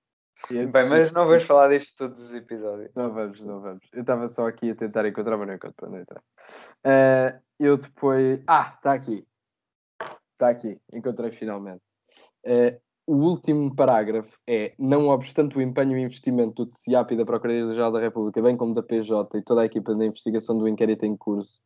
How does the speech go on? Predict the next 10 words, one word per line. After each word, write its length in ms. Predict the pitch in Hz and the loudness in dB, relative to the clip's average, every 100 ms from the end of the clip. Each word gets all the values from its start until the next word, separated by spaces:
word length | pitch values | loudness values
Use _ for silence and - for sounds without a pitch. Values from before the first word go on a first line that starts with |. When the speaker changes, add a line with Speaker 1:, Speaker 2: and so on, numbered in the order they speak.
| _ _ _ | _ _ _
Speaker 1:
e 100 | 127 | 2
a 80 | 131 | 2
gestão 300 | 131 - 139 | 2 2 2
racional 760 | 127 160 170 - 147 143 135 135 | 2 0 0 0 2 4 4 2
e 80 | |
eficaz 720 | 139 139 139 135 123 113 110 | 0 -2 -4 0 0 2 -4
com 200 | - 127 | -6 -6
que 60 | 120 | 0
foi 140 | 151 | 2
realizada, 640 | 135 135 127 127 120 107 | 2 0 0 -2 -4 -6